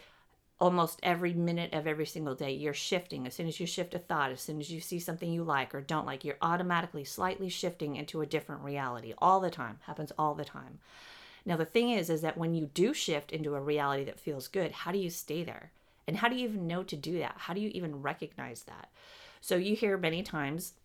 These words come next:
your, your sources of, of, of spiritual information, enlightenment, et cetera, will say, "Well, ask for help. Ask your, your angels, your guides, your higher self, God, whatever you wanna call it, ask for help." And, and this is key. You, you,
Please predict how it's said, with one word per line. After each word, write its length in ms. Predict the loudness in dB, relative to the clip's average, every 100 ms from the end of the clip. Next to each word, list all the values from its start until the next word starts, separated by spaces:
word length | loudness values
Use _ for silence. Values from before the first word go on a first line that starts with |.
| -6
your, 260 | 4 6 6
your 220 | 4 0
sources 540 | 4 4 4 2 0
of, 160 | 2 2
of, 260 | 2 0
of 200 | -2 -6
spiritual 520 | -4 2 2 4 2 0
information, 640 | 0 -2 0 0 -2 -2
enlightenment, 560 | -4 -2 -4 -2 -2 -4
et 120 | -8
cetera, 480 | -8 -6 -4 -6 -8 -16 -20 -20 -18 0
will 140 | 0
say, 260 | 2 4 4
"Well, 400 | 6 6 4 0 0
ask 300 | 2 2 0
for 100 | -8
help. 400 | -4 0 -2 -4 -18 _ -20 -4
Ask 280 | 2 2 2
your, 120 | -2
your 240 | 0 -2 -2
angels, 500 | 0 0 2 0 0
your 100 | -2
guides, 400 | -2 0 0 -2
your 100 | -4
higher 320 | -4 -4 -2
self, 340 | -2 -2 -4 -4
God, 400 | -2 0 0 -4
whatever 480 | -8 -2 0 2 2
you 140 | 0 0
wanna 180 | -2
call 260 | -4 -4 -4
it, 80 | -4 4
ask 280 | 4 4 -2
for 140 | -8
help." 340 | -2 -2 -2 0
And, 180 | 0 2
and 180 | 2 2
this 160 | 2 2
is 140 | 0
key. 340 | 2 0 2 -2
You, 320 | -6 -4 -2
you, 200 | 0 0